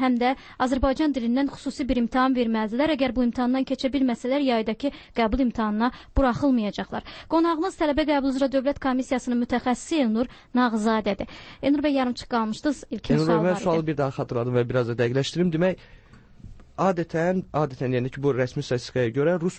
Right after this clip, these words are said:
Speaker 2: bölməsinə müsabiqə Azərbaycan bölməsinə olduğu qədər də b-, belə böyük olmurdu.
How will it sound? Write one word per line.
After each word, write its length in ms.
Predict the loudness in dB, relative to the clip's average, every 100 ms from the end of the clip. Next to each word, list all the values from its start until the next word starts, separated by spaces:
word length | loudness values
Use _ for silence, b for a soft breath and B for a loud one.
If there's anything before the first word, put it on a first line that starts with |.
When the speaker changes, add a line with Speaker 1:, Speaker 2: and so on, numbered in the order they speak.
| 0
Speaker 2:
bölməsinə 640 | 0 2 -2 -2 0 2 0
müsabiqə 420 | 0 0 0 0
Azərbaycan 440 | 0 0 0 0 0
bölməsinə 360 | 0 -2 0 0
olduğu 180 | 0 0
qədər 200 | 0 0 0
də 80 | -2
b-, 240 | -8 -10 -2
belə 160 | 0 0 0
böyük 260 | 0 2
olmurdu. 460 | 0 0 -2 -2